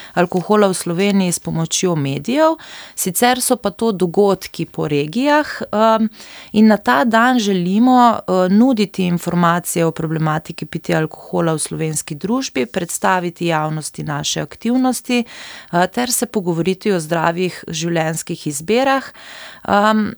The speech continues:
govoriti tudi o posledicah čezmernega pitja, ehm,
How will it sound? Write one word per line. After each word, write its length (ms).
govoriti 580
tudi 280
o 60
posledicah 760
čezmernega 760
pitja, 760
ehm, 560